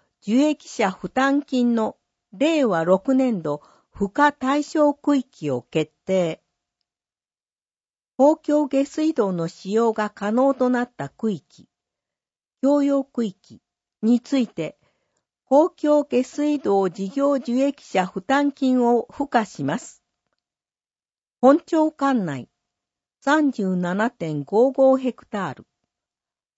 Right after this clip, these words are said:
河合町、鎌田町、久保町、上川町、前之下田町、大黒田町、小黒田町、久保田町、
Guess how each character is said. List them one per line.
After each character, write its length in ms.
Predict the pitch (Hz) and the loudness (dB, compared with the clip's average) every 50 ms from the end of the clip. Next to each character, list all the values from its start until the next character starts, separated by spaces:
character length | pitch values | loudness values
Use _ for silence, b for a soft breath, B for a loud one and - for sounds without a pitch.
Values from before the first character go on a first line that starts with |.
| _ | _
河 340 | _ - 214 240 269 294 320 | _ -2 0 2 4 4 2
合 80 | 311 285 | 2 2
町、 420 | 247 214 208 _ _ - _ _ _ _ _ _ _ _ _ _ _ _ _ | 0 -2 -4 _ _ -20 _ _ _ _ _ _ _ _ _ _ _ _ _
鎌 340 | - 208 214 240 262 269 | -4 -2 0 2 2 2
田 160 | 262 269 262 254 | 0 -2 -4 -6
町、 340 | _ - 156 139 120 190 _ _ _ _ _ _ _ _ _ _ _ _ | _ -10 -10 -10 -10 -12 _ _ _ _ _ _ _ _ _ _ _ _
久 160 | _ - 226 220 | _ -4 2 4
保 160 | 262 277 294 | 6 4 4
町、 360 | 285 _ _ - 135 123 - _ _ _ _ _ _ _ _ _ _ _ _ | 4 _ _ -14 -14 -14 -16 _ _ _ _ _ _ _ _ _ _ _ _
上 240 | - 196 233 254 269 | -2 2 2 2 4
川 300 | 269 277 254 254 262 254 | 4 2 2 2 0 -2
町、 400 | - _ _ - 135 120 - - _ _ _ _ _ _ _ _ _ _ _ _ - | -6 _ _ -12 -12 -12 -12 -16 _ _ _ _ _ _ _ _ _ _ _ _ -2
前 260 | 196 226 262 285 285 | 0 2 2 2 2
之 120 | 320 320 | 0 -2
下 120 | 294 285 262 | -2 -4 -2
田 160 | - 247 285 | -2 -4 -4
町、 340 | - - - 151 127 - _ _ _ _ _ _ _ _ _ _ _ _ _ _ - | -4 -8 -8 -8 -8 -10 _ _ _ _ _ _ _ _ _ _ _ _ _ _ 2
大 180 | 220 254 294 | 4 4 4
黒 320 | 311 - - 269 269 262 254 | 2 -2 -4 -2 0 0 0
田 160 | 247 240 247 | 0 -2 -2
町、 400 | - _ - 156 139 127 - _ _ _ _ _ _ _ _ _ _ _ _ | -4 _ -12 -10 -10 -10 -10 _ _ _ _ _ _ _ _ _ _ _ _
小 160 | - 214 214 | -2 -2 -2
黒 300 | 214 - - 285 285 285 | 0 0 -2 0 0 2
田 180 | 285 262 269 269 | 2 0 0 -2
町、 380 | _ _ - 160 139 120 - _ _ _ _ _ _ _ _ _ _ _ _ _ _ _ _ | _ _ -12 -10 -10 -10 -12 _ _ _ _ _ _ _ _ _ _ _ _ _ _ _ _
久 160 | - 214 214 | -2 0 2
保 140 | 214 269 285 | 4 4 4
田 200 | 277 277 262 269 | 4 2 -4 -4
町、 420 | _ _ - - 156 127 113 - | _ _ -10 -8 -8 -8 -8 -12